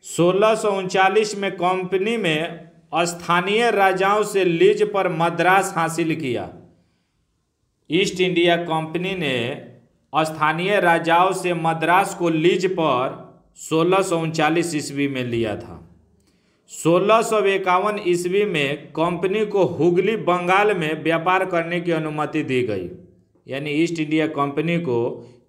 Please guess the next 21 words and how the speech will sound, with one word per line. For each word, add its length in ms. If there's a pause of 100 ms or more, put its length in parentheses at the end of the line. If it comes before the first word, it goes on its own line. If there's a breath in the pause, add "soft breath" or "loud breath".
(160)
हुगली, 360
बंगाल 540
में 500 (260 loud breath)
व्यापार 460
करने 340
की 100
अनुमति 520
सोलह 440
सौ 180
इक्यावन 500
ईस्वी 320
में 160
मिल 220
गई। 240 (2000)
सोलह 520
सौ 260
बासठ 520
ईस्वी 420
में 320
ब्रिटिश 560
सम्राट 680